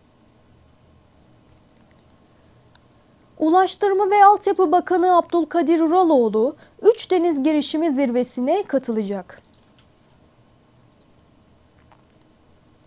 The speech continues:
Türkiye İstatistik Kurumu,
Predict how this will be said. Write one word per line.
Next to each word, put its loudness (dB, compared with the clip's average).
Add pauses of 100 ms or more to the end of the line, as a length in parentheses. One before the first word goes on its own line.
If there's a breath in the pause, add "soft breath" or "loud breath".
(560 soft breath)
Türkiye 0
İstatistik -4
Kurumu, -2